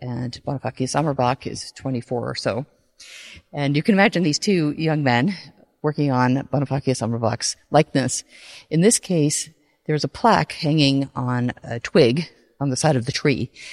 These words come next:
with an inscription, a beautiful lettered inscription, sort of on an angle. And Amerbach himself devised the inscription.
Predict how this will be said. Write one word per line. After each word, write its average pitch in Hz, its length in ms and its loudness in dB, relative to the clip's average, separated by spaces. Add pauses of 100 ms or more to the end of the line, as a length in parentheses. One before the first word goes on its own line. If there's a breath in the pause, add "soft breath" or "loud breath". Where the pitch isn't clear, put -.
(120)
with 139 140 -2
an 131 80 2
inscription, 123 640 -2 (920)
a 180 60 -2
beautiful 156 360 0
lettered 123 300 4
inscription, 123 640 0
sort 139 280 -2
of 131 120 0
on 135 80 0
an 123 100 0
angle. 120 420 2 (640 loud breath)
And 151 300 2
Amerbach 196 380 4
himself 147 560 2 (260)
devised 120 360 0
the 120 100 2
inscription. - 520 -4